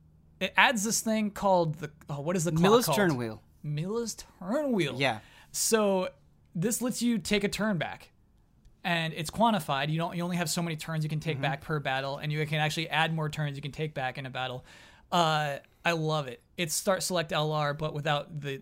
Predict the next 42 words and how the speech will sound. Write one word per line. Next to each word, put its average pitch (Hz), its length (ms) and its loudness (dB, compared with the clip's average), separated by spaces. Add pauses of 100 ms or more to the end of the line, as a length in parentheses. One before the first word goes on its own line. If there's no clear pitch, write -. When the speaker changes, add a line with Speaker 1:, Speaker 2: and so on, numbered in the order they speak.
(120)
Speaker 1:
like, 143 160 -6
that 143 140 -8
heavy 139 180 -4
cost. 127 480 -10
Speaker 2:
Yeah. 139 220 -6 (560)
And, 220 360 2
uh, - 60 -6 (240)
another 226 300 2
thing 220 240 0
that 185 120 4
I 165 80 6
love 190 280 4
is 165 100 -2
how 170 80 -2
you 175 160 0
get 175 240 -2
more 165 240 0
turns 233 340 -4
for 139 220 -6
it. 131 160 -4
I 160 60 -4
mean, 175 120 2
they're, 175 140 2
they're 170 180 -4
not 170 260 2
hard 156 280 -4
to 147 60 -8
find, 147 440 -2
but 135 140 -6
rather 170 220 6
Speaker 1:
Mm-hmm. 151 80 0
Speaker 2:
than 160 100 -2
you 156 80 -2
just 151 220 -4
getting, 147 260 -2
uh, 139 240 -4
an 139 220 -6
extra 147 260 -6
cog 143 440 0
to - 120 -12
get 135 140 -6
another 135 480 -8